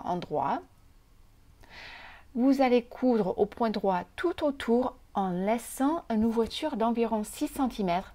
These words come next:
pour pouvoir retourner la lingette. Il faut dégarnir les coins pour pouvoir, euh, obtenir les coins les plus nets possibles. Et puis, quand vous le retournez,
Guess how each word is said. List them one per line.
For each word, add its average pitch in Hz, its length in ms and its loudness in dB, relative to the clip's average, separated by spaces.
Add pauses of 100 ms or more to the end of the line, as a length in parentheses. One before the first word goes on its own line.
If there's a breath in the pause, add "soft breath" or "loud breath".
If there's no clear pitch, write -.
(120)
pour 247 200 0
pouvoir 247 500 0
retourner 226 640 -2
la 180 100 0
lingette. 160 640 -8 (1800 loud breath)
Il 226 120 0
faut 214 320 4
dégarnir 196 800 0
les 233 180 2
coins 180 500 -2
pour - 140 -8
pouvoir, 185 600 -2
euh, 165 260 0
obtenir 220 420 2
les 190 140 -2
coins 190 320 -4
les 165 200 -6
plus - 300 -2
nets 220 420 0
possibles. 175 600 -10 (1600 loud breath)
Et 240 60 2
puis, 233 340 0 (560)
quand 294 140 4
vous 349 120 6
le 320 60 6
retournez, 269 580 4